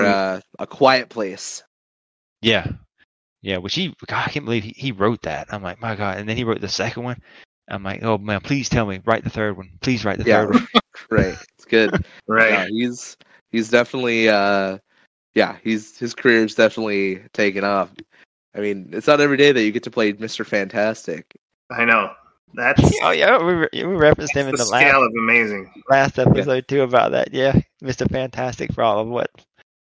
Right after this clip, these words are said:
Speaker 3: ten or fifteen minutes. I think that's why I did not like that.
Speaker 1: <laughs>
Speaker 3: That's, that, there you go. That is one reason why I didn't, I would never see that Doctor Strange into the, uh, multiverse, whatever it was, the Mouth of Madness.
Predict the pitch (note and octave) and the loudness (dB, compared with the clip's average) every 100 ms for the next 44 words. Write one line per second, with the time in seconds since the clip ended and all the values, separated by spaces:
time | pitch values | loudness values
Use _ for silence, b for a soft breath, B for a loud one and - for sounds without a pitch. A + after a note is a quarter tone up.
0 | _ - C#3+ C3 A2+ C3 - C3+ B2+ C3 | _ -6 -2 -2 0 -2 -2 -8 -4 -4
1 | C#3 - - _ _ _ - D#3 D4+ G3+ | -4 -8 -20 _ _ _ -2 2 4 4
2 | F3+ D3 C3+ B2 A#2 A#2 G#2+ G#2 - A#2 | 2 2 2 0 2 2 2 2 2 2
3 | A#2 - D3 - - D3+ B2+ B2 G#2+ F2 | 0 0 -2 -2 0 2 2 2 2 0
4 | A2 A#2+ G#2+ B2 B2 A2+ A2+ G2 G#2 G2+ | 0 0 0 -4 -2 -2 -2 0 -2 -4
5 | F#2 G2+ G2+ G#2 A2 A2 A#2 G2+ F#2+ - | -4 -2 0 -2 -2 -4 -6 -2 -2 -4
6 | B B B - G#2 A2 - G#2+ G#2+ G#2 | B B B -2 -2 -2 -8 -8 -8 -10
7 | G#2 F#2+ F#2+ F#2 - F#2+ F2+ F2+ F#2 G2+ | -12 -8 -8 -8 -8 -6 -4 -6 -4 -2
8 | F#2+ F2+ E2+ E2+ - A2 A2 F#2+ E2+ D#2+ | -2 -6 -8 -10 -2 0 2 0 -2 -4
9 | E2+ - b b _ - G#2 F#2+ F#2+ F#2+ | -4 -10 b b _ -12 -2 -2 -2 -4
10 | F#2 F#2+ G2 G2 - | -2 -2 -4 -6 -8